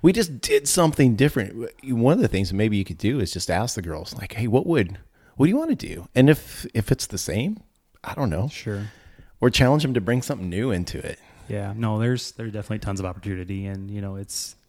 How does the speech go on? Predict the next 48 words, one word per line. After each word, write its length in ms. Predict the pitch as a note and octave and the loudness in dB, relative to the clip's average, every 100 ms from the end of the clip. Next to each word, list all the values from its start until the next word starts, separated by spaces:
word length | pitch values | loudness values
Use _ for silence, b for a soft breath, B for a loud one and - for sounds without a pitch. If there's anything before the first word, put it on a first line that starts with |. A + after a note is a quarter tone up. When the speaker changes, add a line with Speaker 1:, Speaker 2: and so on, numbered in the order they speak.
| _ _ _ _ _ _ | _ _ _ _ _ _
Speaker 2:
it'll 180 | C3 A2+ | -4 -2
be 140 | A2+ | -2
fun 520 | - - A2 G#2+ G#2+ | -4 -6 -4 -2 -4
to 540 | - A2 G2+ G2+ G2+ F#2+ _ _ | -4 -4 -2 -4 -6 -8 _ _
have 200 | - - | -10 -6
a 60 | G#2+ | -4
better 200 | G2+ G2 | -4 -4
plan 520 | - G#2 G2+ G#2 G#2 | -4 -4 -2 -2 -4
going 200 | - G#2 | -6 -4
into 320 | G2 G2+ - G#2 | -4 -6 -6 -6
next 300 | G2 - - | -6 -8 -6
year. 220 | G2 G2+ | -6 -4
I 60 | - | -2
think 120 | A2+ | 2
I 80 | G#2+ | 2
just 140 | G2+ | 2
had, 340 | - G2+ G2 G2+ b b b b b _ _ - | 0 0 0 -4 b b b b b _ _ 0
I 80 | B2+ | 2
had 280 | C3+ A2+ A2 - - | 4 2 -2 -16 -8
high 140 | A2+ | 0
Speaker 1:
You 80 | A2 | 8
Speaker 2:
expectations. 340 | B2+ G#2+ G2 A#2+ | 8 8 6 8
Speaker 1:
had 180 | C#3 C3 | 8 8
a 120 | A#2+ | 6
lot 500 | A2+ A2 A#2 G#2+ - | 8 8 8 4 2
going 300 | G#2 G2 F#2 | 2 2 0
on. 160 | G2 F2+ | -2 -4
Speaker 2:
Sure, 200 | - A#2+ | 4 4
Speaker 1:
Like, 140 | F#2 | 6
you 60 | G3 | 2
Speaker 2:
and 140 | G#2 | 4
yeah. 80 | G3 | 6
Speaker 1:
built 220 | A#2 G#2 | 6 4
a 80 | F2 | 0
house, 500 | D2 F#2+ G#2+ - C4 | -4 -4 -4 -4 0
Speaker 2:
Yeah, 160 | E3+ A2+ | 0 2
Speaker 1:
and 220 | G2 G2 | 0 2
Speaker 2:
sure. 120 | F#2+ | 0
Speaker 1:
that 120 | F2+ | -2
consumed 640 | - F#2+ - A2 G#2 F2 - | -6 -2 0 2 0 -2 -6
time 360 | - G#2 G2+ | -6 -2 0
and 100 | D#2+ | 0
Speaker 2:
Hundred 160 | C#3 E3 | 2 2
percent. 220 | A2+ A2+ | 4 4
Speaker 1:
energy 320 | G#2 E2 D2 D#2 | 2 0 -8 -10
and 20 | - | -14
Speaker 2:
Yep. 100 | - | 0
Speaker 1:
focus. 500 | A2+ A2+ - - - | 2 4 0 -6 -10